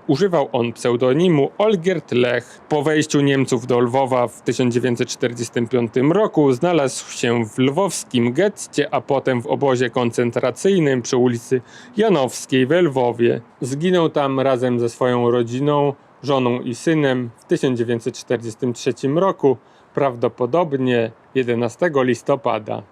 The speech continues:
Schlechter napisał scenariusze do takich filmów jak Antek Policmeister,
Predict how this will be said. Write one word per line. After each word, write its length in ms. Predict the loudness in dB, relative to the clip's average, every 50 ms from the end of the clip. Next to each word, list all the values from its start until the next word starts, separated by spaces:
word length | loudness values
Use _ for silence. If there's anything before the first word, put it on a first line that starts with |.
| _ _ _ _ _ _ -20 _ _ _ _ _
Schlechter 640 | -10 -6 -2 0 2 2 0 0 0 0 0 0 2
napisał 520 | 0 -2 -2 -2 -4 -2 0 0 0 0
scenariusze 640 | -2 -2 -4 -2 0 0 0 0 -2 -2 -2 -2 0
do 120 | 0 0 0
takich 320 | 0 -2 -4 -6 -12 -10
filmów 420 | -6 -4 -2 -2 -2 -4 -4 -4
jak 180 | -4 -4 -4 -4 _ -6
Antek 400 | -4 -2 -2 -2 -2 -2 -4 -4
Policmeister, 1120 | -4 -4 -2 -2 -2 -4 -6 -6 -4 -2 0 2 2 0 0 -2 -4 -4 -2 -2 -2 -2